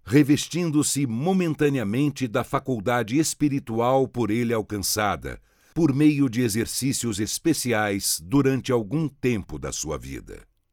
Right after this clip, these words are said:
Esses três graus, ou processos de tratamento, estão ligados aos exercícios de yoga,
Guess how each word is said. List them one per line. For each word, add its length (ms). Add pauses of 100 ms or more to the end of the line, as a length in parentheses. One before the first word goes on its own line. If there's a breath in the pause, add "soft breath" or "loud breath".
(480)
Esses 380
três 380
graus, 680
ou 180
processos 800
de 160
tratamento, 840 (400 soft breath)
estão 320
ligados 600
aos 220
exercícios 840
de 340
yoga, 480